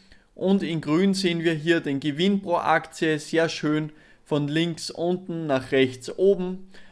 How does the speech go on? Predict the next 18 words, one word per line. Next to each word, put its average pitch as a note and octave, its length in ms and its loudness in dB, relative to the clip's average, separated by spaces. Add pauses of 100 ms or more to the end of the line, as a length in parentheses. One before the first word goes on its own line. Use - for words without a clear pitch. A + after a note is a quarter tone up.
Also D#3 340 2
haben D3 240 4
wir D#3 80 2
es D3 220 -2
definitiv D#3 600 -6
mit D3 140 -2
einem C3+ 260 0
Qualitätsunternehmen D3+ 1300 -2
zu D3+ 160 -10
tun. D3+ 420 -4 (520)
Ich F#3+ 200 -2
habe E3+ 200 6
hier D#3+ 240 4
wieder E3+ 160 2
mal C#3+ 260 6
ein C3 240 -2
Beispiel F#3+ 400 4
ausgerechnet. D#3 1080 2